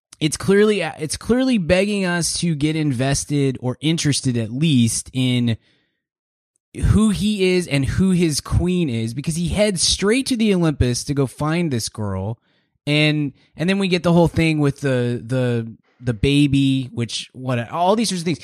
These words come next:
It asks all these que-, or asks us at least to ask all these questions about the, the zombie origins and, and who, who these people were and how this whole thing is working. And then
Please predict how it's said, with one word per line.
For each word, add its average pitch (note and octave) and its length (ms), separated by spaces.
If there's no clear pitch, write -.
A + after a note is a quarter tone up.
It G3 160
asks G#3+ 340
all A3 300
these B3 220
que-, - 260
or F3+ 180
asks G#3+ 440
us E3+ 300
at C#3+ 120
least C3+ 340
to D3 120
ask C#3+ 360
all C#3+ 180
these C3+ 180
questions C3 680
about A#2+ 540
the, A#2 560
the A#2+ 260
zombie D#3+ 560
origins C3 760
and, A#2 220
and A#2+ 160
who, E3 280
who F3+ 360
these E3+ 220
people C#3+ 400
were B2+ 520
and A2+ 200
how C#3+ 260
this C#3 140
whole C#3 140
thing C3+ 160
is A#2 100
working. C#3+ 260
And C#3+ 140
then D3+ 380